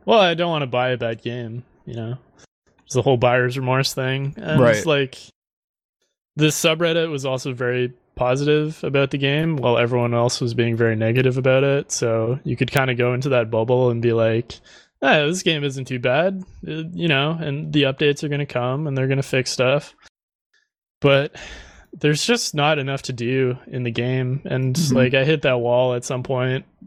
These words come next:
Speaker 1: after, like, the five-ish hour mark, where I was hitting missions that were just broken and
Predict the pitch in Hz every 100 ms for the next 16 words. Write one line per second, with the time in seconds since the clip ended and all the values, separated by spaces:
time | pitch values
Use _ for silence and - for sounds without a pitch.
0 | - 165 127 - 131 123 123 135 - 123
1 | 127 127 135 131 - 131 139 135 139 139
2 | 143 - - - - - - - - -
3 | - 131 135 - 151 143 135 170 151 147
4 | 151 135 135 127 127 - 139 139 143 139
5 | 139 139 143 - - 123 120 120 120